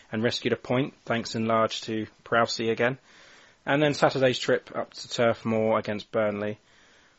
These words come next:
We'll update you with the transfer window as it slams shut until the off-season, and we'll give you the results of our January goal and player of the month. I'm your host, Ray Hunt, and joining me is the Moscow Mush, Kevin Milverton.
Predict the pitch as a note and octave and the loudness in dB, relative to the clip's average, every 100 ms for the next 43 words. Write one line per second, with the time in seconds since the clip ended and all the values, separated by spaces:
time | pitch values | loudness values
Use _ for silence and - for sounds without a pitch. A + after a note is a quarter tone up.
0 | _ - C3+ B2 - B2+ B2+ B2 A#2+ - | _ 2 4 4 2 0 0 -6 -8 -2
1 | C3 A#2+ - A#2+ B2 A#2+ B2+ C3+ B2 G#2+ | 0 0 -4 -4 -2 0 2 2 0 -6
2 | - A#2+ A2+ A2 - A#2+ - A#2+ A2 A#2+ | -8 -4 -2 -2 -2 -2 -2 -6 -2 -2
3 | - B2+ B2 C3+ C3+ - _ _ _ - | -2 -4 -2 -2 -4 -6 _ _ _ -2
4 | B2+ C3+ C#3+ C#3 C#3+ C3 D#3 D3+ - B2 | 0 0 0 -4 -2 2 4 4 2 0
5 | C3 B2 - - B2 B2 A#2 A2+ - A2+ | 2 2 0 2 4 4 2 0 4 4
6 | A2+ A2+ G#2+ - A2 G#2+ G2+ G#2 G#2 A#2 | 4 0 -2 0 2 2 -2 -2 -2 -2
7 | - - - _ _ - A2+ B2 A2+ B2 | -6 -20 -20 _ _ -4 0 2 2 0
8 | - B2 A#2+ C3 D3 - A2 B2 A#2+ A#2 | 2 2 4 0 -2 -4 -4 -2 0 2
9 | A#2 A#2 G#2+ G#2 A2 - G#2+ G#2+ G#2 - | 0 0 -2 -4 -6 -4 -4 -2 -4 -2
10 | G#2+ G#2 G#2+ G#2+ A2+ B2+ B2+ | -2 0 -2 -2 -4 -2 -2